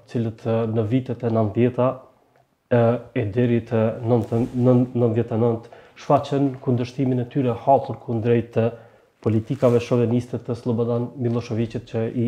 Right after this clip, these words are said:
implementonte në Kosovë. Në këtë listë të, të intelektualëve është futur Bogdan Bogdanović, e, e, libri tjetër i radhës i Sarda Popovićit. E, Shkëlqen, mirë se erdhe në kuadër.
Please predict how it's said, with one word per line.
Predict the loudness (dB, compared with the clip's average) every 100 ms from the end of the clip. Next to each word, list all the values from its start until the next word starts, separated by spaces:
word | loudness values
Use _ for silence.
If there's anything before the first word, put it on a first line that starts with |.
| 0
implementonte | -2 -2 0 2 2 0 -2
në | -4
Kosovë. | -6 -4 -4 -4 -8 -20 -20 -20 -20 -20 _ _
Në | 2 4
këtë | 4 4
listë | 2 2 0
të, | 4 4 4 -2 -18 _ _ 0
të | 4 4 4
intelektualëve | 2 0 0 0 0 2 0 -2 -6 -16 _ -8
është | -8 -4
futur | -4 -2 -2
Bogdan | 0 0 0 -2 -2
Bogdanović, | -2 0 2 2 0 -2 -14 _ _ -20 -20 _ 0
e, | 4
e, | 6 4 0 -8 _ _ 0 4
libri | 4 4 2
tjetër | 0 0 2
i |
radhës | 4 4 2 -2 -8 _ _ 2
i | 4 2 -4 _ -20
Sarda | 0 0 2 -2
Popovićit. | -4 -2 0 0 -4 -14 -20 _ _ _ _ _ _ -4
E, | 2 2 2 -4 -16 _ -6
Shkëlqen, | -2 2 4 4
mirë | 2
se | 2
erdhe | 4 4
në | 0
kuadër. | 2 4 4 2